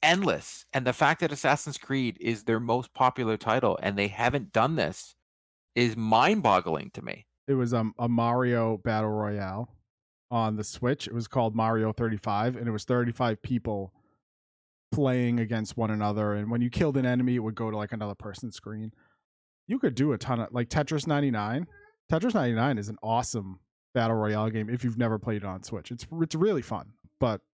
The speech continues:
Speaker 2: Assassin's Creed was my pick, and I sniped it from Court.
Speaker 1: I love the game, and I, I just, you, I don't think you could do ninety-nine people. It would, that would be aggressive that ninety-nine people are trying to kill each other.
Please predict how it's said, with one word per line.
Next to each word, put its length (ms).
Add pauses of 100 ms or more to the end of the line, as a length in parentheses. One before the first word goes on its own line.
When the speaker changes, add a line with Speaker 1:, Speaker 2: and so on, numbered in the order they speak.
(120)
Speaker 2:
Assassin's 420
Creed 200
was 160
my 320 (640)
pick, 200
and 100
I 60
sniped 440
it 60
from 180
Court. 320 (640)
Speaker 1:
I 60
love 320
the 60
game, 420 (140)
and 200
I, 240
I 100
just, 460 (400)
you, 360
I 220
don't 260
think 260
you 60
could 180
do 160
ninety-nine 640
people. 400
It 80
would, 180 (180)
that 160
would 80
be 140
aggressive 520
that 140
ninety-nine 360
people 220
are 60
trying 160
to 60
kill 240
each 120
other. 280